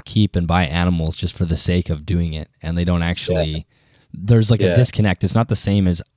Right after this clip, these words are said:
Speaker 1: us who keep the animals, who are very focused on improving their welfare, making sure that we're understanding their environments, giving them the best possible life.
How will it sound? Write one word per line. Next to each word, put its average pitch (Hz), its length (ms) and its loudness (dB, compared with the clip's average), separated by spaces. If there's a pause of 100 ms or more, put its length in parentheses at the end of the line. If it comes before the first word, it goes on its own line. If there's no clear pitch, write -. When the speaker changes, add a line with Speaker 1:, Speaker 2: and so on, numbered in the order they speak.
(120)
Speaker 1:
us 101 320 2
who - 100 -10
keep - 200 -6
the 85 100 -6
animals, 85 220 -2
who 90 80 0
are 87 60 2
very 90 220 2
focused 85 420 -4
on 78 100 -4
improving 80 380 -6
their 80 140 -4
welfare, 98 400 2
making 82 240 -4
sure 87 120 -2
that 78 100 -2
we're 78 80 -4
understanding 82 420 -2
their 82 100 -4
environments, 98 500 0
giving 92 220 -2
them 85 80 0
the 85 80 0
best 90 320 -2
possible 87 400 -4
life. 87 300 -2